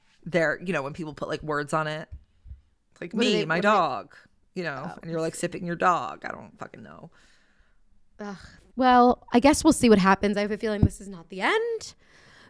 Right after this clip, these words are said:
Speaker 2: We're gonna see more unfold in the girl world.
Speaker 1: I mean, here's the thing.
Speaker 2: <laughs>
Speaker 1: Selena is in Only Murders in the Building with Meryl fucking Streep. So I think we know, um, which side of this, this feud is.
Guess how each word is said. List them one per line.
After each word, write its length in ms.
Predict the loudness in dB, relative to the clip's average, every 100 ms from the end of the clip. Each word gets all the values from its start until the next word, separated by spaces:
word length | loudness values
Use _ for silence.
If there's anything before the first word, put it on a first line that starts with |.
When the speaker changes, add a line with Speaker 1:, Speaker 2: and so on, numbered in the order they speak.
| 0
Speaker 2:
We're 120 | 0
gonna 180 | 2 -4
see 640 | -6 -8 -6 -8 -10 -16 _
more 300 | -6 -2 2
unfold 720 | 2 2 2 2 6 6 4
in 140 | 2 2
the 80 | 4
girl 400 | 4 4 2 2
world. 600 | 2 0 -2 -6 -8 -10 -10 -2 2
Speaker 1:
I 80 |
mean, 140 | 4 6
here's 160 | 4
the 80 | 6
thing. 220 | 6 6
Speaker 2:
<laughs> 60 | 2
Speaker 1:
Selena 460 | -2 -2 4 4 6
is 160 | 4 4
in 200 | 2 0 -4
Only 220 | -2 0 2
Murders 280 | 2 2 0
in 40 |
the 80 | 2
Building 280 | 2 2 0
with 160 | -2
Meryl 300 | 0 0 0
fucking 400 | -2 -6 -6 -10
Streep. 420 | -10 -8 -4 -6 -4 -2
So 400 | 4 4 4 4
I 100 | 4
think 220 | 4 2
we 180 | 4 6
know, 460 | 8 8 8 4 2
um, 400 | 0 0 -6 0
which 260 | 2 2
side 480 | 2 6 6 4 -2 -6
of 160 | -4
this, 640 | -4 -4 -2 -2 -2 -6 -18 _ _ _ _ _ _ _
this 240 | -4 -4
feud 460 | -4 0 4 6 4
is. 480 | 0 0 -2 -4